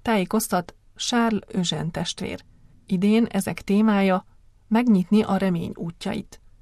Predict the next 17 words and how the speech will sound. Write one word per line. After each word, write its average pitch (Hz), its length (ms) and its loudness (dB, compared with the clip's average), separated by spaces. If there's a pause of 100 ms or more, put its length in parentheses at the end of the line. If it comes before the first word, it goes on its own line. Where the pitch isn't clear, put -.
(280)
Délután 208 720 2
találkozókkal 175 880 0
folytatódik 185 680 -2
a - 40 -4
nap, 247 280 2 (200)
olyan 202 260 4
témákat 185 500 0
vitatnak 180 540 -2
meg, 214 240 2 (300)
mint 196 240 2
a 160 60 0
hit 202 380 0
és - 280 -4
az 175 180 -2
élet 180 340 0
közötti - 380 -4
kapcsolat, 196 580 0